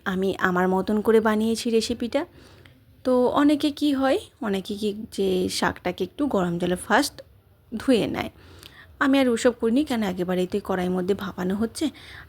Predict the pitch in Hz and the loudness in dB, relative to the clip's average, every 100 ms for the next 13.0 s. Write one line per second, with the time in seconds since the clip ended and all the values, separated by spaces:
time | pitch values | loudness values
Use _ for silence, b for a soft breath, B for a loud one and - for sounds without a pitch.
0 | - 180 185 - 269 277 262 233 233 233 | -2 0 0 -2 2 4 4 2 2 2
1 | 269 302 220 180 170 180 170 165 - B | 2 2 2 4 2 0 0 -4 -6 B
2 | B B - 196 185 202 208 180 185 196 | B B -2 0 0 0 -2 0 2 4
3 | 330 - 214 214 - 208 170 107 - - | 2 0 2 2 4 0 0 -2 -4 -6
4 | 185 - 170 202 202 175 170 165 110 - | -4 -2 -2 -2 0 0 0 -4 -4 -6
5 | - B B B B B - - - - | -10 B B B B B -20 -20 -20 -20
6 | - - 226 247 247 277 381 359 254 196 | -20 0 6 6 6 4 4 2 -4 -2
7 | 190 - 202 208 262 269 185 180 185 185 | -4 0 4 6 6 4 2 2 2 4
8 | 175 175 214 185 190 185 196 151 - 214 | 2 2 0 2 0 0 2 2 4 4
9 | 175 185 190 202 - 202 202 180 156 202 | 4 2 0 -2 -2 -2 0 2 0 -2
10 | 180 196 214 - 202 180 180 208 196 233 | -2 0 -2 0 -2 -2 -2 0 0 2
11 | 269 160 180 - 190 190 185 - - 190 | 2 0 -2 -4 -2 0 2 0 -4 -4
12 | 165 160 180 175 175 190 185 202 247 | -2 -2 -2 -2 2 2 2 -2 -2